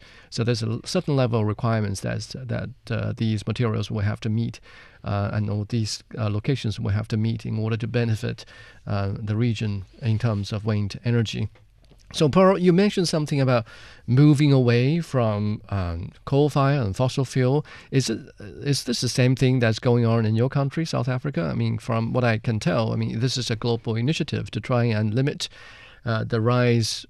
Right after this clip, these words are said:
of temperature in the world, uh, from within two degrees Celsius from pre-industrial levels.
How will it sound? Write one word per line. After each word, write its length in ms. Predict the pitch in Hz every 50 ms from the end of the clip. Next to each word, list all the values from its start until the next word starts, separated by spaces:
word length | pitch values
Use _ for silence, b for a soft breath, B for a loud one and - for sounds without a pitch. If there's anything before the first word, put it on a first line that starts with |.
| - -
of 480 | 113 107 104 104 104 98 98 - - -
temperature 800 | - 135 131 127 120 127 113 - 120 113 110 113 135 151 - - - 151
in 160 | - 127 131 117
the 80 | 113
world, 440 | 107 104 107 113 123 180 170 - - - -
uh, 280 | - 120 117 117 117 120 - 113 113 113 - - - - -
from 640 | - - - 123 113 110 110 110 113 - - - -
within 420 | 127 123 107 139 143 147 135 123
two 500 | - - 143 135 135 131 127 127 120 117 113 113 120
degrees 600 | - 120 110 123 120 123 131 139 151 160 156 -
Celsius 840 | - - - - - 127 131 139 - - 143 147 175 196 208 - -
from 440 | - - 120 117 113 113 117 113 113 -
pre-industrial 640 | - 123 120 127 117 107 131 131 127 - 131 120
levels. 400 | 120 120 156 156 127 - -